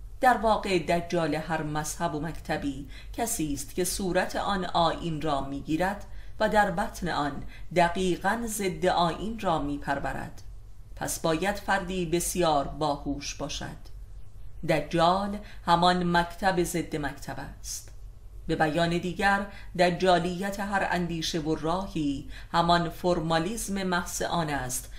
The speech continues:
که به انواع حیله ها آراسته شده و مردم را می‌فریبد. دجالیت همان مادیت و دنیویت محض یک مکتب است.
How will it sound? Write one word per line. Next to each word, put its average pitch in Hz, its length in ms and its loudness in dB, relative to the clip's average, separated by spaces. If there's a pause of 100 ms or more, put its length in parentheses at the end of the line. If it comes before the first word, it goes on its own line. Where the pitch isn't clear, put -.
(220)
که 175 120 0
به 160 240 4
انواع 170 560 0
حیله 175 400 -2
ها 160 160 -2
آراسته 143 680 0
شده 185 540 -4 (300)
و 165 100 4
مردم 143 440 -2
را 151 420 -2 (220)
می‌فریبد. 151 800 -8 (1400)
دجالیت 160 840 2 (260)
همان 175 340 6
مادیت 165 920 0
و 214 80 2
دنیویت 170 840 0
محض 180 480 -2
یک 151 400 -2
مکتب 135 360 -8 (240)
است. - 300 -12